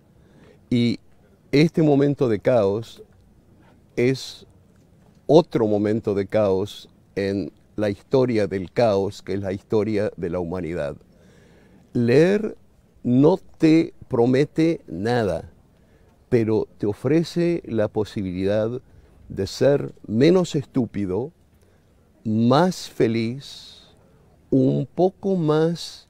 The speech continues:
inteligente y conocer la experiencia de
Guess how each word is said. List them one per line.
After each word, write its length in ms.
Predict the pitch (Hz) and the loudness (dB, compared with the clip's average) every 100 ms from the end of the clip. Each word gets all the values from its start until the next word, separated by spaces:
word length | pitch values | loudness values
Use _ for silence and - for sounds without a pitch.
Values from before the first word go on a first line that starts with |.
| _ | _
inteligente 1300 | - 123 117 110 110 104 - 135 113 101 - 98 143 _ _ _ _ _ _ _ - | -4 -4 -2 -4 -4 -8 -4 -2 -2 -6 -6 -8 -8 _ _ _ _ _ _ _ -2
y 360 | 170 196 220 262 - _ | 0 2 0 -8 -20 _
conocer 720 | - 147 147 143 - 196 190 196 - | 2 2 2 -2 -4 -6 -6 -12 -6
la 280 | 120 117 | -2 0
experiencia 1120 | 113 - - 123 131 156 170 165 - 160 160 170 _ _ _ _ | -2 -4 -4 -2 0 0 0 -2 -6 -4 -4 -6 _ _ _ _
de 320 | - 101 113 | -6 -2 -2